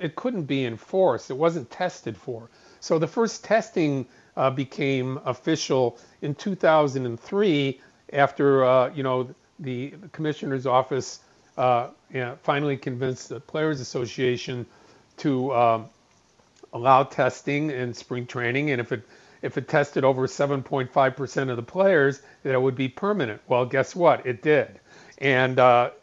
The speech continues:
so then we found out, and we started doing retro reporting about what was created four or five years before that, and how there was a taint-, a tainted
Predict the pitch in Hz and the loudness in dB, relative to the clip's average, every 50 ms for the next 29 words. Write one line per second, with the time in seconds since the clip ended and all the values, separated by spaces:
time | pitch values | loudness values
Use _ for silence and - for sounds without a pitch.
0 | _ - - - - - - - 143 135 131 123 120 151 160 170 175 160 151 139 | _ -20 -20 -20 -20 -8 -2 0 0 0 0 0 0 0 0 2 2 0 -2 -2
1 | - - 147 139 139 139 143 139 139 143 143 - - - - _ - 135 139 143 | 0 -2 0 0 2 4 6 6 6 6 4 0 -14 -20 -18 _ -8 -6 -6 -6
2 | - - - 147 151 147 139 123 151 143 139 131 127 123 135 151 170 165 - - | -4 -2 0 0 0 0 0 0 0 -2 -2 -2 -2 2 2 2 2 2 0 0
3 | 160 147 139 127 131 127 - - - 170 175 190 165 135 123 120 117 113 _ _ | 2 2 2 2 0 -4 -4 -2 0 2 2 4 2 2 -2 -2 -6 -10 _ _
4 | _ _ - _ _ - - 127 120 139 135 131 135 135 - - _ _ _ - | _ _ -20 _ _ -6 -4 0 4 6 6 8 6 4 0 -6 _ _ _ -2
5 | 147 147 156 - 151 147 143 127 123 - - - - 139 135 143 156 165 151 139 | -2 -2 -2 0 0 -2 -2 -2 -2 -8 -12 -10 -6 -2 0 2 2 2 2 2
6 | 127 120 120 120 _ _ _ _ _ _ _ _ _ - - 175 151 147 139 139 | 0 -2 -4 -10 _ _ _ _ _ _ _ _ _ -8 -2 0 2 2 2 2
7 | 139 - - 139 135 131 139 139 135 135 120 - - 120 - - - 160 180 202 | 2 2 2 2 2 2 0 -2 -2 -2 -4 -6 -12 -14 -10 -6 -2 0 0 0
8 | 175 143 123 120 131 156 156 143 127 120 123 139 135 131 131 131 135 135 - - | 2 2 4 4 2 2 0 -4 -4 -2 2 4 6 6 6 6 4 2 -2 -8
9 | _ _ _ _ _ - 143 135 139 127 127 123 127 135 127 - - - 170 175 | _ _ _ _ _ -10 -4 -2 -2 0 -2 -4 -6 -10 -12 -12 -10 -8 -6 -6
10 | 175 180 175 - _ _ - - 127 120 - - - 170 170 180 - 147 139 131 | -6 -8 -10 -16 _ _ -14 -12 -12 -12 -12 -10 -8 -6 -6 -2 0 0 0 0
11 | 127 127 | -2 -6